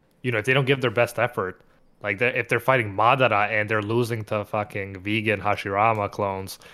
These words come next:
you know, you're, you're in trouble. Like, you need to use everything you got,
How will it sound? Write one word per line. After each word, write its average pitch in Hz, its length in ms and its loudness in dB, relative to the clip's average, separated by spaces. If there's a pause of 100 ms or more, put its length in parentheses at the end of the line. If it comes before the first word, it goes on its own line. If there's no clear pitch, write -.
(500)
you 135 180 0
know, 107 180 4
you're, 110 640 2 (520)
you're 143 220 6
in 131 80 6
trouble. 107 440 2
Like, 92 180 -4
you 113 80 0
need 127 220 2
to 127 100 4
use 117 300 4
everything 110 320 -2
you 101 120 -4
got, 110 600 2